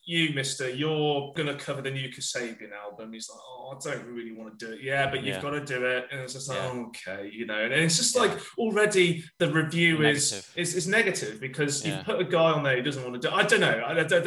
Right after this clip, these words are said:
Speaker 1: know if that's how it,
Speaker 2: It's
Speaker 1: how
Speaker 2: a fair,
Speaker 1: it used
Speaker 2: it's a
Speaker 1: to
Speaker 2: fair,
Speaker 1: work,
Speaker 2: yeah,
Speaker 1: but
Speaker 2: who knows? But yeah, I mean, it seems to be quite strange the way that they try and do
Speaker 1: Yeah.
Speaker 2: it.
Speaker 1: Maybe they put people in rotation, so it's never the same person <laughs> always
Speaker 2: Well,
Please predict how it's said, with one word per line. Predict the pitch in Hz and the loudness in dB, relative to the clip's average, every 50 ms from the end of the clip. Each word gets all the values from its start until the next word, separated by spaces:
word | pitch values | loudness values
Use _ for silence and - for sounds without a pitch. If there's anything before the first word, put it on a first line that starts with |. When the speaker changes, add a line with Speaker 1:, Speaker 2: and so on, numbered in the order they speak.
| 170 160 | 4 2
Speaker 1:
know | 151 | 0
if | 147 | -2
that's | 147 135 127 - | -4 -6 -6 -4
how | - 131 127 | -4 -4 -4
it, | 117 | -4
Speaker 2:
It's | - - | -2 -2
Speaker 1:
how | 143 131 | 0 2
Speaker 2:
a | 165 | 4
fair, | 208 190 156 | 6 6 6
Speaker 1:
it | 123 | 4
used | 139 | 2
Speaker 2:
it's | - - | -2 -4
a | |
Speaker 1:
to | 117 113 | -2 0
Speaker 2:
fair, | 151 143 127 | 2 2 2
Speaker 1:
work, | 120 117 104 85 85 - | 2 0 -2 -4 -8 -14
Speaker 2:
yeah, | - - - - | -18 -18 -18 -16
Speaker 1:
but | - 110 | -12 -8
Speaker 2:
who | 113 | -8
knows? | 104 104 104 98 92 85 - - - - | -6 -4 -6 -6 -6 -8 -12 -16 -10 -6
But | 120 110 104 117 | -4 -2 0 2
yeah, | 110 101 98 87 | 2 4 4 2
I | 85 87 | 0 -2
mean, | 92 92 | -6 -8
it | 87 - - _ | -10 -12 -14 _
seems | - - - 101 - | -20 -18 -16 -16 -18
to | - | -18
be | - - | -20 -18
quite | - 92 85 - | -14 -14 -14 -14
strange | - - - 95 92 90 87 85 - - - _ | -14 -14 -12 -12 -12 -12 -12 -14 -16 -18 -18 _
the | 92 92 | -12 -10
way | 90 87 | -10 -10
that | 87 87 - - _ - | -10 -12 -14 -16 _ -16
they | 131 104 | -16 -14
try | - - - 95 90 87 | -14 -14 -14 -12 -10 -10
and | 90 | -8
do | - 92 | -8 -8
Speaker 1:
Yeah. | 92 | -8
Speaker 2:
it. | 90 - - - _ _ _ _ - | -8 -10 -14 -18 _ _ _ _ -4
Speaker 1:
Maybe | 180 202 196 196 180 | -2 0 2 2 0
they | - - | 0 -2
put | - - - - | -6 -8 -6 -6
people | 151 151 151 139 | -8 -8 -6 -8
in | 127 117 | -8 -6
rotation, | 113 107 107 - - 127 127 123 - - - - | -6 -6 -6 -4 -4 -4 -4 -4 -6 -8 -10 -12
so | - - | -12 -12
it's | - - | -8 -6
never | 151 143 143 | -4 -4 -4
the | 123 120 | -4 -2
same | - - 120 113 117 | -2 -2 -4 -6 -4
person | - 139 135 123 120 - - 117 | -2 0 2 2 2 0 -2 -4
<laughs> | |
always | 123 160 185 240 247 - | -4 -2 2 2 4 4
Speaker 2:
Well, | 180 131 | 4 4